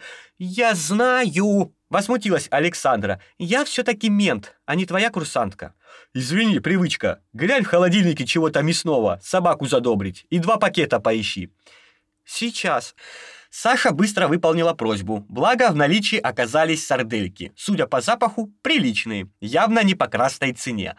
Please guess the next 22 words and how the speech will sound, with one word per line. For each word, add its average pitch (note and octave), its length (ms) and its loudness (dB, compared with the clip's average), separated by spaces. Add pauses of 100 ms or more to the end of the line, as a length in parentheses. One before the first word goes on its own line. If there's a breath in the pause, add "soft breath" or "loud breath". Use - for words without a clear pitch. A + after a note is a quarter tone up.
(300 loud breath)
а D3+ 100 0
целлофановыми F3 920 0
сумками B3+ 720 0
забросана D#3+ 640 -2
вся B2 200 -4
кухня. - 440 -10 (800 loud breath)
Переодевшись A#3+ 640 0
в - 20 -8
вещи F3+ 320 0
Вовы D#3 340 0
и C#3 140 -2
натянув D#3+ 400 -2
его C3+ 220 -2
ботинки, C#4 720 -2
не A#2+ 220 -4
без G#2+ 220 -8
труда, C#3 400 -2 (360 soft breath)
Богдан E3+ 420 2
пошёл A#3 320 2
выполнять D#3 480 2
диверсионную D#3 800 -2
задачу. A#2 520 -2